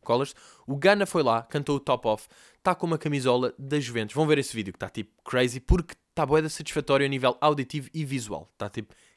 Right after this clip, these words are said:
grande momento. E eu tava a ver isso, ele tá com o camisola da Juventus, que é da Adidas. E eu soube, contou-me o Richie, que esse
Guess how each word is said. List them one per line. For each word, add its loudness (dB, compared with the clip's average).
grande 0
momento. -12
E -2
eu 0
tava 8
a 10
ver 2
isso, -2
ele -4
tá 0
com -6
o -4
camisola 0
da 2
Juventus, -2
que -2
é 2
da 4
Adidas. -4
E -6
eu 2
soube, 0
contou-me -6
o -6
Richie, -6
que 0
esse 0